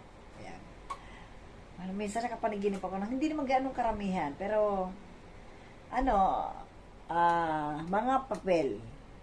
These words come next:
Ayan. Pwede rin po yung perang, pera na coins.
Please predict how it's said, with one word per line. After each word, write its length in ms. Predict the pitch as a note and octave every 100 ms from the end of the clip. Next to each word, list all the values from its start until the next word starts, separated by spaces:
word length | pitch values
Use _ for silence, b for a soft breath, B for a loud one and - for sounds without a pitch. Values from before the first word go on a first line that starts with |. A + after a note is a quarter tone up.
| - - C3
Ayan. 320 | C#3+ B2 - A3+
Pwede 320 | B3 B3+ C#4
rin 80 | C4+
po 240 | B3 A#3
yung 320 | G#3+ G3+ G#3 -
perang, 560 | F#3 E3+ E3 D#3 E3+ F3+ B B B G3
pera 240 | G3 F#3+ F#3
na 80 | F#3
coins. 960 | C#3+ C3 A2 A2+ A2 G#2+ - - -